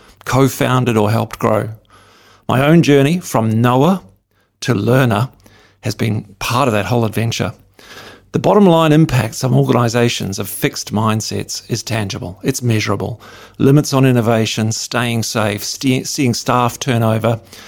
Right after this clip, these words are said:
from a lack of engagement, and just no sense of challenge. Yet for much of my career, I felt the strong need to be the smartest person in the room,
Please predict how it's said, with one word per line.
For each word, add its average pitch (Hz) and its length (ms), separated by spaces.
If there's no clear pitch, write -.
from 107 180
a 104 40
lack 120 200
of 113 80
engagement, 110 680
and 135 260
just - 320
no 180 140
sense 185 340
of - 80
challenge. 123 640
Yet 139 180
for 139 140
much 208 240
of 135 80
my 147 200
career, 117 360
I 123 100
felt - 280
the 170 100
strong 185 680
need 110 320
to 117 80
be 113 140
the 104 100
smartest 127 640
person 107 400
in 101 120
the 104 100
room, 107 360